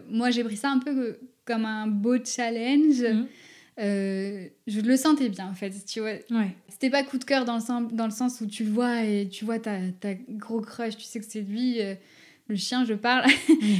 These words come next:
Speaker 1: Et là, c'était plutôt, on a travaillé ensemble, on a appris à se connaître, on avait des personnalités, euh, qui collaient vachement bien. Et, euh, moi, j'adore ce type de chien, euh,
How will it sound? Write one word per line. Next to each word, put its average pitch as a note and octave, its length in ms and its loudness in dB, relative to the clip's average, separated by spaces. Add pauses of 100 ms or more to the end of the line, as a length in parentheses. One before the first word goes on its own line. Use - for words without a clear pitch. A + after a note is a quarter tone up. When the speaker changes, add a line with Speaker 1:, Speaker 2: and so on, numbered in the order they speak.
(160)
Speaker 1:
Et A3+ 240 6
là, A#3+ 180 4
c'était A#3 240 -2
plutôt, A#3 400 2
on A#3 120 2
a G3+ 80 0
travaillé A3+ 320 0
ensemble, C4 400 2
on A3 40 0
a G3+ 60 -2
appris F#3+ 220 -4
à A3+ 80 0
se A3+ 80 -8
connaître, A#3+ 480 0
on A3 80 -2
avait F#3 180 -2
des F#3+ 80 -4
personnalités, G#3 720 -4
euh, F#3+ 120 -2
qui - 160 -14
collaient G#3 260 0
vachement A3 380 -2
bien. A#3 400 2 (400)
Et, G#3+ 220 2
euh, G3 260 -2
moi, G#3+ 200 4
j'adore A3+ 340 -2
ce - 100 -18
type G#3+ 180 -6
de F#3+ 160 -4
chien, A3+ 540 -2
euh, F3+ 180 -2